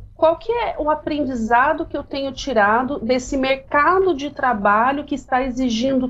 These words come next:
tanto do professor? O aprendizado que eu tenho tirado é que nossas aulas nunca mais serão as mesmas.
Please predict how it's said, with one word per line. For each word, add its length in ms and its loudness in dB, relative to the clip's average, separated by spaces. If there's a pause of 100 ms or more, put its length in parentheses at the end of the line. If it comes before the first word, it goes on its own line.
(120)
tanto 380 4
do 120 -2
professor? 840 -2 (560)
O 80 0
aprendizado 800 2
que 100 -8
eu 60 -4
tenho 400 -4
tirado 720 0 (360)
é 220 2
que 580 0 (760)
nossas 520 2
aulas 460 2
nunca 500 -2
mais 460 -2
serão 440 0
as 180 -2
mesmas. 680 -6